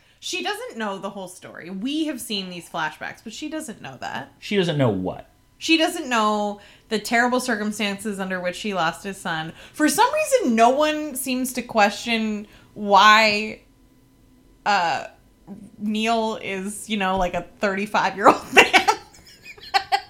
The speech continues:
Speaker 2: Honestly, in fairness, if you just met your parents who happen to be your age, is age the first thing you
Speaker 1: Sure,
Speaker 2: start questioning?
Speaker 1: sure, sure.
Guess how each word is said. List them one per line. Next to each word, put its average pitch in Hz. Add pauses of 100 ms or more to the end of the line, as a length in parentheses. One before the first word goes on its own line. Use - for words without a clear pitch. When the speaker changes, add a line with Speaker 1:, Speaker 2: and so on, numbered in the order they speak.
(500)
Speaker 2:
Honestly, 175
in 151
fairness, 139
if 131
you 127
just 127
met 135
your 107
parents 110
who 113
happen 104
to 101
be 95
your 90
age, 98
is 92
age 104
the 110
first 110
thing 110
you 107
Speaker 1:
Sure, 233
Speaker 2:
start -
questioning? 110
Speaker 1:
sure, 277
sure. 208